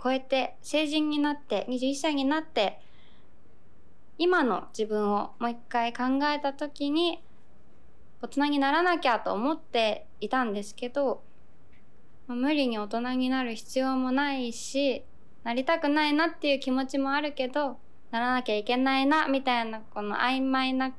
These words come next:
あやふやな感じを歌った曲になります。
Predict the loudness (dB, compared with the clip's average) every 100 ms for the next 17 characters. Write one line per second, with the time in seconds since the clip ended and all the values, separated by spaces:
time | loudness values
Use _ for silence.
0 | -10 -8 -2 -2 0 0 2 2 2 0
1 | -2 -8 -12 -12 -12 -12 -2 0 0 0
2 | 2 2 0 -2 0 2 0 2 2 2
3 | -4 -12 -12 -12 -12 -10 -6 0 2 2
4 | 2 0 -2 -2 -6